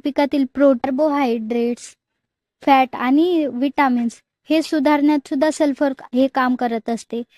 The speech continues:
तसेच पिकातील फुलांची संख्या वाढण्यास सुद्धा सल्फरमुळे मदत होत असते.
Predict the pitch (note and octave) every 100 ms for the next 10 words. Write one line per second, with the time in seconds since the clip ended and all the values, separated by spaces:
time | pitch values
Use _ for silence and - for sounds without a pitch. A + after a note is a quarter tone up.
0 | _ - D4+ F4 D4+ D4 D4 C4 D4 C4+
1 | D4+ C#4+ C#4 D4 D#4 C#4 C#4+ C4 B3+ B3
2 | C#4 - C#4+ D4+ - C4+ B3+ - C4 B3+
3 | B3+ D4 C#4+ C4+ C4 A#3+ A3 A#3 - A#3